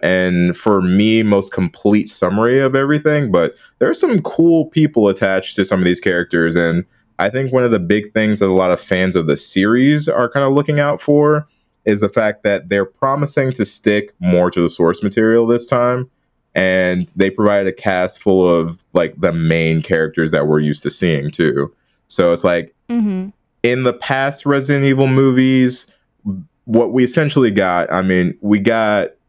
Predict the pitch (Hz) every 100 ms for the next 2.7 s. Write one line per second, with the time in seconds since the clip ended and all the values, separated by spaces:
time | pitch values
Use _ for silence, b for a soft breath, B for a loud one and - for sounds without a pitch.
0 | _ _ _ 113 110 120 120 - 107 95
1 | 92 98 101 98 - 98 95 82 82 95
2 | 85 82 - 85 80 82